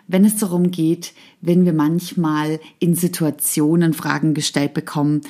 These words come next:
was unsere Zukunft angeht. Das heißt, wir werden immer wieder mal mit Fragen konfrontiert, wie:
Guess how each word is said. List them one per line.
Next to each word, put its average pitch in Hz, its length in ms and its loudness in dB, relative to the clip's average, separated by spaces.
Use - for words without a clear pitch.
was - 180 0
unsere 208 380 0
Zukunft - 580 -6
angeht. - 560 -12
Das - 260 -6
heißt, 151 580 -6
wir 165 100 -4
werden 160 260 -2
immer 180 260 0
wieder 165 200 0
mal 139 460 -2
mit 147 340 -8
Fragen - 480 0
konfrontiert, 214 1200 0
wie: 170 600 0